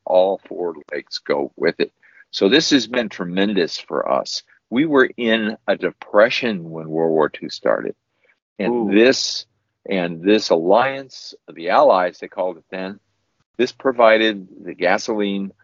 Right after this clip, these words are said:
Speaker 1: for our industrial engine to get ramped up. And don't forget how we were at the beginning of World War Two. We had, like, what, a hundred tanks and a bunch of horses? We were not
Speaker 2: Yeah,
Speaker 1: ready
Speaker 2: the
Speaker 1: for World
Speaker 2: cavalry
Speaker 1: War
Speaker 2: was still
Speaker 1: Two.
Speaker 2: at, yeah,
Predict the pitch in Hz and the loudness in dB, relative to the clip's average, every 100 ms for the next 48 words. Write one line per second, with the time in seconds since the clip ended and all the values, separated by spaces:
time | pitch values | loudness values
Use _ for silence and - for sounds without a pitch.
0 | _ 95 80 78 76 95 - 104 101 - | _ -8 -6 -8 4 4 6 4 4 2
1 | 87 76 82 78 - - 65 76 92 120 | -8 -8 -12 -8 -8 -6 -6 0 2 2
2 | - - - - _ _ _ 95 104 131 | 2 -4 -4 -16 _ _ _ 0 2 4
3 | 151 143 139 131 131 123 160 190 95 90 | 2 2 2 0 0 -4 -2 -2 -6 -8
4 | 90 90 85 78 85 82 76 76 73 - | -14 -12 -12 -10 -8 -6 -6 -6 -6 -10
5 | 85 73 92 127 135 110 110 104 85 - | -10 -6 2 4 4 4 2 2 -2 0
6 | 98 - - 113 110 - 107 110 - - | 0 0 -6 -6 -6 -6 -6 -6 -10 -18
7 | _ 90 80 98 82 - 98 - 151 - | _ -4 -2 -2 -2 2 0 2 -4 -4
8 | - _ _ _ _ _ _ _ _ 160 | -14 _ _ _ _ _ _ _ _ -6
9 | 160 131 123 131 131 110 - 160 151 120 | 0 2 4 4 2 0 -2 0 0 2
10 | 101 127 92 87 - 113 117 110 _ 110 | -2 0 -4 -4 -4 -2 -2 -4 _ -10
11 | 107 | -10